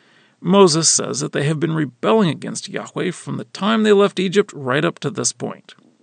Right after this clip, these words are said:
And as Exhibit A, Moses presents the golden calf incident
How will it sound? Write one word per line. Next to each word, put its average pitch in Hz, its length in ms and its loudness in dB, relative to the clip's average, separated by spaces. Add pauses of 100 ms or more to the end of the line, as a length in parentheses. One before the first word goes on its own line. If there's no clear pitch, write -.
(240)
And 147 380 0
as 104 120 -2
Exhibit 160 460 -2
A, 208 280 2 (440)
Moses 202 440 0
presents 127 500 -4
the - 140 -20 (100)
golden 156 380 0
calf 117 360 -4
incident - 440 -10